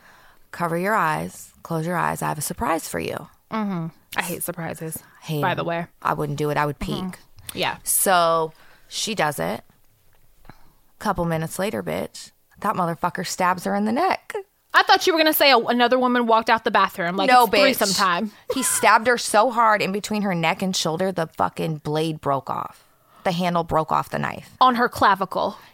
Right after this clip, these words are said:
Speaker 1: Yes.
Speaker 2: Are you fucking
Speaker 1: She starts screaming. She said that sh-, they had talked about a puppy, and she had thought he was giving her a puppy.
Speaker 2: After we fucked.
Speaker 1: So when she felt that, she thought it was an animal clawing her, and she was going, "Get it off, get it off,"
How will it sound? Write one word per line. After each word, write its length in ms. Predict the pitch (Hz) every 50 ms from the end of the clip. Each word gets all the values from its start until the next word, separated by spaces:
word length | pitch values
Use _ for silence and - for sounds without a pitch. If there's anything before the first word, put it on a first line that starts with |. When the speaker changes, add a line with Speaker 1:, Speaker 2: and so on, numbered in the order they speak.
| _ _
Speaker 1:
Yes. 720 | - 180 170 165 160 170 165 160 139 117 - - - - -
Speaker 2:
Are 280 | 247 254 262 269 285
you 260 | 294 254 254 285 320 320
fucking 720 | - - - - - 240 226 - - - 247 240 233 233
Speaker 1:
She 180 | 233 233 247 226
starts 420 | - - - 233 220 262 254 -
screaming. 460 | - - - - 254 233 240 220 202
She 300 | 180 - - - 311 359
said 400 | 349 - - 254 214 202 190 - - - - _ _ _ _ _ _ _ _ _
that 160 | - 202 -
sh-, 100 | - -
they 140 | - 208 202
had 80 | 208 196
talked 220 | - 196 208 - -
about 180 | 185 175 170
a 40 | 170
puppy, 480 | - - 190 214 - - 160 151 143 - - - - -
and 180 | - 165 160
she 260 | - - - 247 294
had 140 | 339 302 - -
thought 340 | 190 170 165 165 - - - _
he 160 | - - 226 214
was 140 | - - -
giving 260 | - 165 151 156 151
her 120 | 143 147
a 60 | 147 143
puppy. 380 | - 165 165 - - - - -
Speaker 2:
After 240 | 226 208 - 226
we 120 | 190 208 190
fucked. 240 | - - 185 - -
Speaker 1:
So 280 | - - - 277 240 214
when 300 | 208 208 226 233 226 190
she 200 | - - 254 220
felt 360 | - - 202 190 185 185 -
that, 280 | 196 175 175 - -
she 140 | - - 269
thought 200 | - - 208 196
it 40 | 190
was 100 | 180 160
an 100 | 180 185 -
animal 320 | 180 185 190 190 175 160
clawing 380 | - - - 226 247 269 254 190
her, 120 | 190 190
and 100 | 185 185 -
she 120 | - 214
was 120 | 190 -
going, 200 | - 202 185 175
"Get 200 | 151 - 180 160
it 100 | 160 156
off, 300 | 180 220 240 - - _ -
get 140 | 185 165 165
it 100 | 165 196
off," 340 | 220 - - - - -